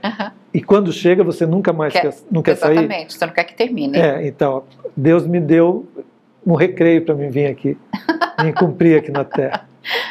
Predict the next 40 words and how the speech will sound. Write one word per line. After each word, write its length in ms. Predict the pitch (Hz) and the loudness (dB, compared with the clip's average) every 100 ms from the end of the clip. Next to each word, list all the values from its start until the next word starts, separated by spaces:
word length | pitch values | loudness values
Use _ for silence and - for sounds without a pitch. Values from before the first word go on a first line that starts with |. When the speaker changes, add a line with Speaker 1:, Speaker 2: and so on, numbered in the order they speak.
| - | -6
Speaker 1:
Verdade, 720 | 185 196 190 190 156 165 - 226 | -2 0 0 0 -2 -6 -10 -4
e 80 | 208 | 0
eu 140 | 214 | 0
tive 280 | 233 247 247 | -2 -6 -4
o 40 | |
meu 200 | 277 226 | -2 -2
recreio 520 | 233 226 226 190 185 185 | -2 -4 -4 -2 0 -2
aqui 160 | 185 | -4
com 240 | 185 180 170 | -4 -4 -2
ele, 240 | 190 208 | -2 -4
porque 480 | 208 196 196 185 180 - - - - | -6 -8 -4 -4 -4 -12 -20 -20 -8
o 400 | 180 180 175 170 | -2 0 0 -2
Mauro 300 | 175 185 185 | 0 -2 -2
Sérgio 540 | 185 - 190 202 208 190 | -6 -2 -2 -2 -4 -6
é 40 | |
um 60 | 185 | -4
aprendizado 840 | 180 208 220 226 220 160 156 - | -4 -2 -2 -2 -4 -4 -6 -8
sempre, 500 | - 151 131 - - | -8 -8 -8 -12 -12
a 40 | |
gente 220 | 175 190 | -8 -8
aprende 400 | 190 190 185 180 | -8 -4 -4 -6
muito 320 | 175 196 214 196 | -8 -4 -2 -2
com 220 | 175 175 | -4 -4
ele, 280 | 185 208 226 - - - | -4 -4 -8 -16 -20 -8
uma 60 | 185 | -4
pessoa 280 | 190 196 196 | -2 -2 -4
muito 200 | 220 - | -4 -4
positiva, 580 | 208 208 214 - 180 180 | -4 -2 -4 -2 -2 0
e 40 | |
é 60 | 180 | -2
tão 300 | 180 285 285 | -2 -2 0
bom 220 | 220 208 | -2 -4
a 60 | 196 | -4
gente 240 | 190 - | -8 -8
poder 340 | - 185 185 | -6 -2 0
estar 380 | 185 - 175 175 - | -2 -4 -6 -4 -2
perto 320 | 214 226 214 | -2 -2 -6
de 120 | 208 | -6
pessoas 500 | 202 185 - 208 214 | -4 -4 -2 -2 -2
positivas. 840 | - 196 196 196 - 160 - - | -2 -4 -4 -6 -6 -6 -8 -12